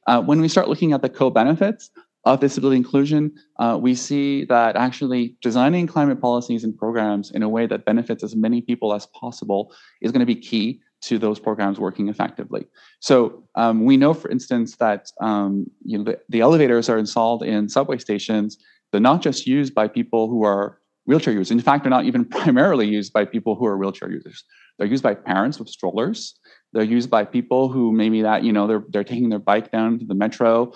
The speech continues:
on a day where it's raining and they're gonna ride home. They're used by the person maybe who's injured. Um, they're used by people who are older, right? So in fact, if, once you add all of this, um, all these groups together, you actually get a pretty sh-, high share of the population.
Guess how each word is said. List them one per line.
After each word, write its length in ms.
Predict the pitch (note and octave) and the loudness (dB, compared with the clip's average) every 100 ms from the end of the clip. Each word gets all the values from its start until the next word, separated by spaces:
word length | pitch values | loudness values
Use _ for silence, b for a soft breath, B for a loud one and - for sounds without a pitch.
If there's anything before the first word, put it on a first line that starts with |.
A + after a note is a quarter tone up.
| b - | b -4
on 140 | A2 | -2
a 40 | G#2 | 2
day 160 | G#2 | 2
where 120 | A2 G#2+ | 2 -2
it's 180 | - | -4
raining 380 | G2+ A2 A#2+ A#2 | 0 2 4 2
and 100 | G#2 | 0
they're 60 | G2 | 0
gonna 180 | G2+ G2 | -2 0
ride 240 | G#2 G#2 | -2 -2
home. 420 | A2+ A2 A#2 A#2+ b b _ | -2 0 0 -2 b b _
They're 100 | G#2+ | 0
used 220 | A2+ A2+ | 2 2
by 80 | A2 | 0
the 100 | A2 | -2
person 340 | - A2+ A2+ | -6 -4 -2
maybe 160 | G#2+ G#2+ | 0 0
who's 160 | A2 - | -2 0
injured. 480 | A#2+ A#2 A#2 B2+ - _ _ _ | -2 0 0 -2 -10 _ _ _
Um, 140 | A2 G#2+ | -4 -2
they're 100 | A2 | 0
used 220 | A2+ A2 | -2 0
by 140 | G#2+ | -2
people 460 | G#2 A#2 A#2 A2+ A2+ | 0 -4 0 0 0
who 140 | A#2 | 0
are 120 | G#2 | 2
older, 440 | G#2 B2+ B2+ B2 b b - | 4 2 2 -2 b b 2
right? 180 | A#2+ | 2
So 220 | B2 B2+ A#2 | 4 4 4
in 140 | C#3+ | 2
fact, 260 | D3+ D3 C#3 | 4 2 0
if, 120 | - | 0
once 220 | C#3+ F3 | 2 2
you 120 | - - | -2 0
add 200 | A#2 C3 | 2 2
all 200 | - C3 | 2 0
of 80 | B2+ | 0
this, 380 | C3 A#2+ - - | -2 -4 -8 -6
um, 460 | A#2 A2+ G#2 G#2 - B B - | 0 2 2 0 -4 B B 2
all 120 | C3 | 4
these 180 | B2+ C3 | 4 4
groups 220 | F#3+ G3 | 2 2
together, 340 | C3+ A#2+ A#2 | 2 4 4
you 140 | A#2 B2 | 4 4
actually 280 | D#3 - B2 | 2 -2 0
get 120 | A#2 | 0
a 60 | |
pretty 260 | A2 - C3+ | -2 -2 -2
sh-, 160 | B2 - | -2 -2
high 140 | B2 A2 | 2 2
share 200 | - A2+ | 4 2
of 60 | |
the 80 | A2 | 2
population. 760 | A2 G#2 G#2 A#2+ A#2+ G2+ G2 | 0 -2 0 0 0 -2 -2